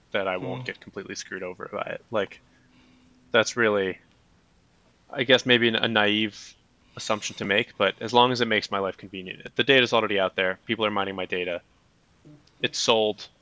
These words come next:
Speaker 1: It's
Speaker 2: I mean,
Speaker 1: fine.
Speaker 2: you
Speaker 1: Just make
Speaker 2: can
Speaker 1: my life more convenient at this point.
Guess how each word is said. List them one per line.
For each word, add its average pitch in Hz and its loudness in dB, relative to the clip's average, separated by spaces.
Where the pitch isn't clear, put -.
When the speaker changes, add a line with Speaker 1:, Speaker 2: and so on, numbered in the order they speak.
Speaker 1:
It's 165 -4
Speaker 2:
I 175 -4
mean, - -
Speaker 1:
fine. 104 2
Speaker 2:
you 160 -2
Speaker 1:
Just - -4
make 196 6
Speaker 2:
can 120 2
Speaker 1:
my 110 2
life 98 -2
more 98 -6
convenient 92 -6
at - -16
this 104 -16
point. - -12